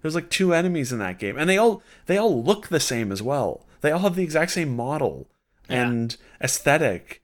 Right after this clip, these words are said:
Speaker 1: and it's like, I don't know why it's so hard for a lot of devs, and that's definitely the one thing that sets, uh, or one of the many things that sets From Software games apart, is that they have, like, seventy enemies in their games, and they all,
Speaker 2: Mm-hmm.
Speaker 1: and they're all completely unique.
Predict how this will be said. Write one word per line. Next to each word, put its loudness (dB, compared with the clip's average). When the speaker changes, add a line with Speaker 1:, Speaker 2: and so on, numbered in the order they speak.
Speaker 1:
and 0
it's -4
like, 0
I -6
don't -2
know 0
why -2
it's -4
so 4
hard 0
for -2
a -2
lot 2
of -2
devs, 0
and -2
that's -2
definitely 2
the -2
one 0
thing -4
that -6
sets, -4
uh, 0
or -4
one -2
of -8
the -10
many 0
things -8
that -10
sets -4
From -2
Software -4
games -8
apart, -4
is -8
that -4
they -2
have, -2
like, -2
seventy 2
enemies -2
in -8
their -2
games, -6
and -6
they -2
all, 4
Speaker 2:
Mm-hmm. 4
Speaker 1:
and -2
they're -2
all 2
completely -2
unique. -8